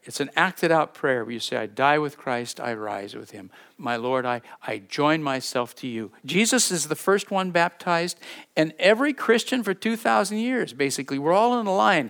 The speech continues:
You come when you come to Christ, and you get in a long line. You got, you got fathers and mothers by the millions in front of you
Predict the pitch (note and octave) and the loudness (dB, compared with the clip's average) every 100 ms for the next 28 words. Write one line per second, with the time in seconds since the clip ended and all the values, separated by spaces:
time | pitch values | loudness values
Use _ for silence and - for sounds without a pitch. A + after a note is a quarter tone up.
0 | - - E3 C4 - - A3 G3 F3+ - | -8 -8 -2 -2 0 0 0 0 -2 -2
1 | F#3 E3+ - E3+ - E3 E3+ D#3+ A#3+ B3+ | -2 -2 0 0 0 -4 -4 0 0 2
2 | G3 F3 G#3 F#3 G#3 B3+ - - _ _ | 2 2 2 -2 -6 -6 -10 -18 _ _
3 | _ - - - A#3+ A#3+ G#3 E3+ - - | _ -20 -20 -2 2 6 6 6 -2 -20
4 | - - G#3+ B3 F#3 - G#3+ A#3+ C#4 C#4 | -18 -2 6 6 6 6 8 8 6 2
5 | A#3+ G#3+ F#3 G3 F#3 D3+ C#3 B2 - - | 2 0 4 4 6 4 0 -4 -8 0
6 | D#3 D#3 E3 F#3 G3 E3 B2+ A#2 B2 - | 2 2 -4 0 0 0 -2 -4 -8 -4
7 | D3 C#3 - A2+ | -4 -4 -6 -10